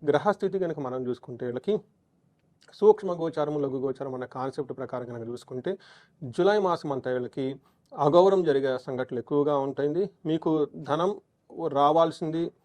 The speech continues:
రాదు, అలానే కూడా మీకు విపరీతంగా ధనం అయితే ఖర్చు ఏమీ కాదు. ఓవరాల్గా కనుక చూసుకుంటే ఫైనాన్షియల్‌గా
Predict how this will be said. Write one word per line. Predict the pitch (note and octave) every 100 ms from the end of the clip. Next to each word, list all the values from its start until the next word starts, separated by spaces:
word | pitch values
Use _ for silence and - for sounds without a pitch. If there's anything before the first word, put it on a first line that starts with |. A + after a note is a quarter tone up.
| _ _ _
రాదు, | C3+ C3+ C#3+ D#3+
అలానే | E3 D#3 E3 E3+
కూడా | F3+
మీకు | F#3 E3 D#3+
విపరీతంగా | C#3+ D#3 E3 D#3+
ధనం | C#3+ C#3+ D3
అయితే | C#3
ఖర్చు | C3 A#2+ -
ఏమీ | C#3 C3
కాదు. | C#3+ C#3+
ఓవరాల్గా | F#3+ E3 D#3+ F#3+ F#3+ F3+
కనుక | E3+ D3
చూసుకుంటే | D3 - C#3 C#3+
ఫైనాన్షియల్‌గా | - C#3+ D3+ D#3 D#3